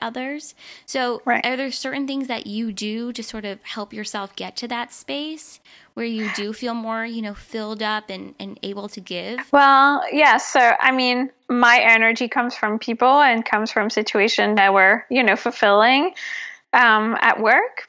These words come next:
Speaker 2: But it also comes from, you know, interacting with my family, my friends, going out for a drink. But sometimes I actually just need my quiet space. And, um, even if I'm pretty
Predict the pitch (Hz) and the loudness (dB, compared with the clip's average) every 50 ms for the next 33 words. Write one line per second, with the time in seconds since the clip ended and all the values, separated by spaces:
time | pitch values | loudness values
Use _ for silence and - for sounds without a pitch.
0 | _ _ - 247 226 226 220 - - 220 190 - 240 247 - 247 226 - - 226 | _ _ -2 2 2 2 2 2 2 2 2 2 2 0 0 -2 -2 0 0 0
1 | 214 220 226 - - - 233 202 202 196 190 190 151 233 247 233 214 202 202 214 | 0 0 -4 -6 -2 0 2 4 4 4 2 2 2 2 2 4 4 4 4 2
2 | 233 247 208 196 190 - - 226 202 220 214 226 233 226 233 254 240 - - 247 | 2 4 4 4 4 2 0 -2 -2 0 -2 0 2 4 4 4 2 2 0 0
3 | 226 214 214 214 214 214 208 202 196 190 196 - - - 254 247 247 240 233 233 | 2 2 2 2 2 2 2 4 4 4 4 2 0 0 4 4 6 6 4 4
4 | 269 277 - - - - - - - - - - 311 320 269 269 262 226 208 - | 0 -2 -4 -8 -14 -12 -10 -10 -10 -10 -2 0 2 4 4 4 4 4 2 2
5 | - - 247 240 254 254 349 320 311 294 285 277 277 277 339 - - 277 - 269 | 2 2 4 4 4 2 4 4 4 6 6 4 2 0 -2 -6 -8 -12 -10 -2
6 | - 285 254 - - - 277 302 359 349 392 - - - 226 240 - - 320 311 | 0 0 0 0 -2 -4 -4 -2 -2 -2 -2 -2 -2 -2 -2 -2 -2 -2 -2 0
7 | 294 269 254 - 254 247 - - 247 240 233 247 247 233 214 214 - - - 226 | 0 0 0 0 -2 -2 0 -2 0 0 0 2 4 4 4 4 2 2 4 4
8 | 214 220 262 - - - 330 330 392 440 - - - - 247 254 247 233 226 226 | 6 4 4 2 2 0 2 4 4 2 0 -2 0 2 4 4 6 6 4 4
9 | 220 220 - - 220 226 226 214 214 226 254 - _ _ _ _ _ _ _ _ | 2 0 0 0 0 0 2 0 0 -2 -4 -6 _ _ _ _ _ _ _ _
10 | - 262 269 269 285 269 277 277 262 247 240 233 226 233 _ _ - - - 294 | 0 0 4 4 4 4 4 4 4 4 4 2 0 -4 _ _ -10 -2 0 0
11 | 277 262 254 247 247 233 226 - - _ | 2 2 2 2 2 0 0 -2 -4 _